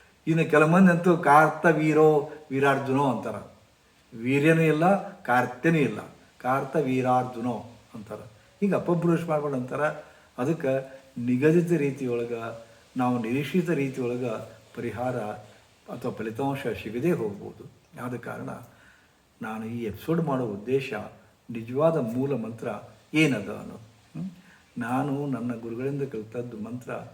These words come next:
ಹೀಗಿದೆ. "ಆಂ ಕಂ ಕಾರ್ತ್ಯವೀರ್ಯಾರ್ಜುನೋ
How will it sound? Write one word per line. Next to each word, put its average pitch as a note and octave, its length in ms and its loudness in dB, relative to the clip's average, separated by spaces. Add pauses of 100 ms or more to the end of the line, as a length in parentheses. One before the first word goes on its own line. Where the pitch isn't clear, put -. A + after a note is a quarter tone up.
(340)
ಹೀಗಿದೆ. A#2+ 720 2 (1300)
"ಆಂ C#3 580 0 (1120)
ಕಂ C#3 520 2 (640)
ಕಾರ್ತ್ಯವೀರ್ಯಾರ್ಜುನೋ C3 3000 0